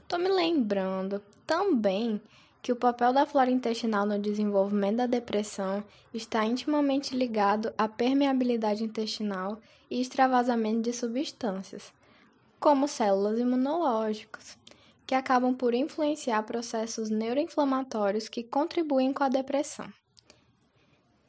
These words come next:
E, meu Deus, além disso tudo,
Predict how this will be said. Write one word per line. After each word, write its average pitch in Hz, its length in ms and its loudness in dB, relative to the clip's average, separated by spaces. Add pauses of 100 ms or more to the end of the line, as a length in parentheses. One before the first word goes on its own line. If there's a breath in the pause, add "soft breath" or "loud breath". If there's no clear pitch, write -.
(460 soft breath)
E, 339 580 8
meu 262 440 4
Deus, 180 960 -2 (520 soft breath)
além 226 400 0
disso 302 280 -2
tudo, 214 720 -6